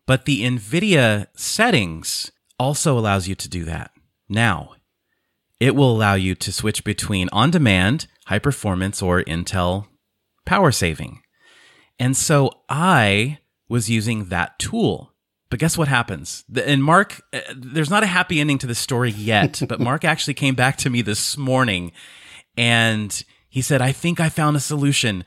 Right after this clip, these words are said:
Speaker 1: So there's the System seventy-six power package it actually replaces the nvidia Prime package. So I was seeing that constantly high power consumption because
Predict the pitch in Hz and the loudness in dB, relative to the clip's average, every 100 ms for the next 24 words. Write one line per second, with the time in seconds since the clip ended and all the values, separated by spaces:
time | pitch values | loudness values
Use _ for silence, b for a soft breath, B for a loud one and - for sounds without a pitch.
0 | b - 170 160 147 - - 156 - 240 | b 2 4 6 4 0 -2 0 0 -2
1 | 302 262 202 175 156 - 143 - 131 131 | 0 0 2 0 0 -2 -8 -4 -2 0
2 | 113 101 87 - 80 76 - - b b | 0 0 -2 -4 -6 -4 -6 -6 b b
3 | b b - 143 170 190 185 170 143 - | b b -2 2 2 2 0 0 0 -2
4 | - 175 214 165 131 131 107 120 143 143 | -2 0 0 0 0 0 0 -2 0 0
5 | 123 - 156 185 190 107 92 98 73 - | -2 -2 -2 -2 -2 -4 -4 -8 -6 -2
6 | 151 143 135 B B B 147 156 147 - | 2 4 4 B B B 2 4 2 0
7 | 202 196 139 - - 147 - 127 117 117 | 0 0 0 -2 -2 -2 -2 -4 -4 -6
8 | - 131 127 - 127 165 175 135 - 113 | -4 -2 -2 -2 0 0 0 -2 -2 -4
9 | 101 110 104 117 147 135 127 110 - | -4 -6 -6 -4 0 2 2 0 -6